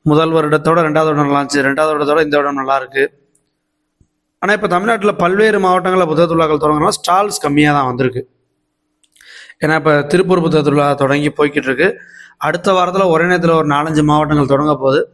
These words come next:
So, கம்ப்ளீட்டா எந்தெந்த ஊர்ல எப்ப புத்தக திருவிழா அப்படிங்கிற குறித்து ஒரு தனி வீடியோல சொல்றேன். உள்ள வந்தாச்சு.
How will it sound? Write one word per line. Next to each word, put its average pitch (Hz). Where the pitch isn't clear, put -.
So, 147
கம்ப்ளீட்டா 196
எந்தெந்த 180
ஊர்ல 170
எப்ப 165
புத்தக 156
திருவிழா 147
அப்படிங்கிற 139
குறித்து 139
ஒரு 135
தனி 135
வீடியோல 135
சொல்றேன். 135
உள்ள 139
வந்தாச்சு. 127